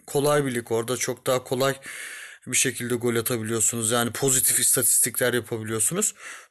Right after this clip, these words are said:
Türkiye Ligi'nde bu biraz düşecektir ama ne olursa olsun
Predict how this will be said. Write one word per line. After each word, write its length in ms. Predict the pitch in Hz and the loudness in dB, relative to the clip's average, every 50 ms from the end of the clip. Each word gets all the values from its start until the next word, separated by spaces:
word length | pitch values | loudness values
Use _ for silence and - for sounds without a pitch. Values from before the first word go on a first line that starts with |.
| - - | -10 -8
Türkiye 360 | - 143 - - - 147 139 | -6 -6 -2 0 0 2 2
Ligi'nde 340 | 135 135 131 143 147 143 143 | 2 0 0 0 0 0 0
bu 180 | 139 143 139 | 0 0 0
biraz 260 | 139 139 147 147 147 139 | 2 2 4 4 4 4
düşecektir 600 | 131 - - 139 135 151 156 151 156 - 127 107 | 2 2 2 4 4 2 2 0 -2 -4 -2 0
ama 400 | 139 175 170 151 165 190 214 - - - - - - - - _ - | 2 2 4 2 2 0 -2 -6 -16 -20 -20 -20 -20 -20 -20 _ -4
ne 60 | 123 | -2
olursa 420 | 127 131 127 131 127 117 - - 131 | 0 0 2 2 2 2 2 2 2
olsun 380 | 123 123 120 - - 160 143 | 2 2 2 0 0 -2 -6